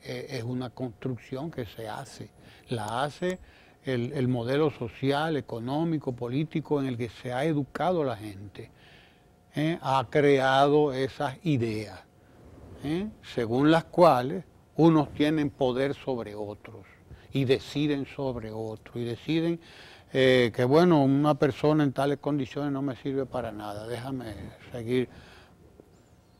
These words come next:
porque es como la sociedad esclavista, necesitaba esclavos y el esclavo era el que estaba mejor dotado, ¿verdad?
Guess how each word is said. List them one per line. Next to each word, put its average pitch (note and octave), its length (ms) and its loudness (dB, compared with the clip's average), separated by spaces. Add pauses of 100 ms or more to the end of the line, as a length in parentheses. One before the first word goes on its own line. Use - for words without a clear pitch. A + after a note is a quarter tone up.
porque B2+ 560 2
es C#3+ 100 -4
como D3+ 360 4
la C#3 160 4
sociedad B2+ 500 -2
esclavista, B2 880 -6
necesitaba B2 920 -4
esclavos A#2 800 0 (880)
y A#2+ 120 2
el A#2 120 4
esclavo D3+ 580 4
era D#3+ 100 4
el A#2 120 -2
que C3 100 -2
estaba A#2+ 340 0
mejor A#2 480 -2
dotado, F3 600 -6 (720)
¿verdad? D3+ 440 0